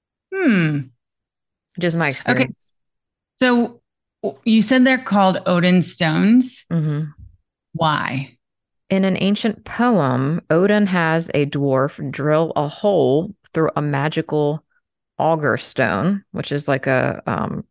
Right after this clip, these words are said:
Speaker 2: you know, a divination stone or a stone to, to see, right? Used to see.
Speaker 1: Mm-hmm.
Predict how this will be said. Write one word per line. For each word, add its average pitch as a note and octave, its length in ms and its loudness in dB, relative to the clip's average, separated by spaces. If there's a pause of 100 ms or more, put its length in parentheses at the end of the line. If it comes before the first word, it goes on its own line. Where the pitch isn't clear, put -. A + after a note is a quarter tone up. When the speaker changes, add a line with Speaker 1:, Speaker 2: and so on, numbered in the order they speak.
(140)
Speaker 2:
you D#3+ 160 -4
know, C3+ 80 0
a C3+ 40 0
divination C#3+ 640 -2
stone C#3+ 400 -2
or C3 140 0
a C3 40 -4
stone C3+ 400 -2
to, C3 220 -4 (100)
to C#3 100 -4
see, B2+ 460 -2
right? C3 400 -2
Used D3 280 -8
to C#3 60 -6
see. C3+ 300 -4
Speaker 1:
Mm-hmm. G3 440 2